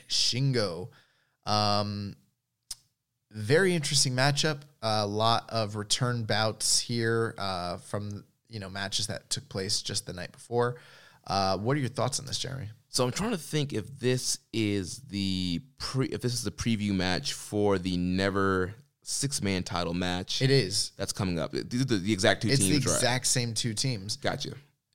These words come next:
Speaker 2: So, yeah, so very interesting here that there's a non-title match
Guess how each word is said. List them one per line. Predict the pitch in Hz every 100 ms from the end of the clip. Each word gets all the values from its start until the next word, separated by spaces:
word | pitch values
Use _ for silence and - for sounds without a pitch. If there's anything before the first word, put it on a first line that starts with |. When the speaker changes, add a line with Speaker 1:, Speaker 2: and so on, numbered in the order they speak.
| _ _ _ _ _ _
Speaker 2:
So, | -
yeah, | 123 175
so | 120
very | 101 160 196
interesting | 117 139 127 104 107
here | 101 107
that | 92
there's | 85 98
a | 98
non-title | 95 95 98 101 101 90
match | 92 92 90 - -